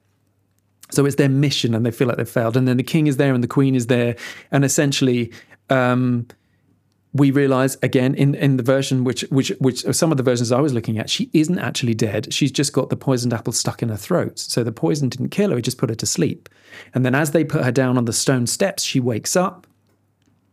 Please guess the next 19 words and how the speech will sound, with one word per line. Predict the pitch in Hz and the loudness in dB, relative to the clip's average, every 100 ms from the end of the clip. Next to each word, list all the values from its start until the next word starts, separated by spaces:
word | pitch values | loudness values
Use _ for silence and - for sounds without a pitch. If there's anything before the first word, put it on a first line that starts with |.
| - - | -20 -6
She | - 139 | -2 0
sees | - 160 160 131 - | 2 2 2 -2 -2
the | 139 | -2
queen | 139 156 151 151 | 0 2 2 2
there. | 147 147 143 139 - _ - - | 2 2 0 -4 -12 _ -6 0
And | 135 | 0
of | |
course, | - 143 127 | 2 2 2
she | 139 | 0
realizes | 131 139 131 127 123 127 117 | 2 4 2 2 2 0 0
that's | 120 123 - - | -2 -2 -4 -2
who | 123 | 0
it | 127 | 2
was. | 135 156 147 | 2 0 0
So | 123 | -2
she | - 123 | 0 -2
accuses | 120 147 139 117 107 | 0 0 0 -2 -4
the | - | -4
queen. | 151 139 131 | 0 0 0